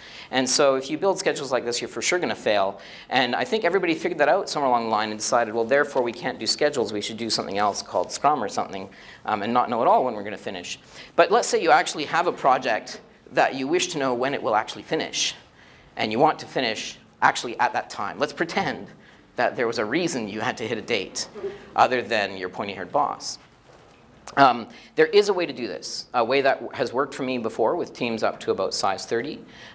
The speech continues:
Um, and so I thought I'd take a minute and explain it. Uh, so this is less of a story and more of a lecture segment, but it,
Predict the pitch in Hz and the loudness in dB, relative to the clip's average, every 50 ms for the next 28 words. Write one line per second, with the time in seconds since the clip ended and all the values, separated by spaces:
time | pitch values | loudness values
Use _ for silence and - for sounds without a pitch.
0 | - - 110 110 107 104 104 101 95 - 107 110 104 101 - 123 107 101 104 - | -4 0 2 2 2 2 -2 -6 -8 -6 -6 -6 -4 0 2 4 4 4 4 2
1 | 117 101 95 92 - - 117 107 107 101 - - - - - 135 139 139 113 104 | 0 0 0 -4 -6 -10 -10 -8 -8 -8 -8 -10 -12 -6 -4 -2 0 0 0 0
2 | 98 - - - - - - - - 113 113 107 104 - 196 - - 135 139 147 | -2 -4 -10 -20 -20 -20 -20 -6 0 2 2 2 2 2 0 0 4 4 4 4
3 | 143 - 127 - - - 127 120 117 104 101 104 107 110 104 98 98 82 85 - | 4 0 -6 -6 0 0 2 2 2 0 -2 -2 -2 -2 0 0 -2 -4 -4 -8
4 | - - - 107 104 - - - 101 - - 101 85 - 95 - - - - - | -14 -10 -2 -2 -2 -2 -2 -6 -6 -4 -4 -4 -4 -6 -10 -6 -4 -4 -4 -4
5 | 131 - - | -6 -10 -10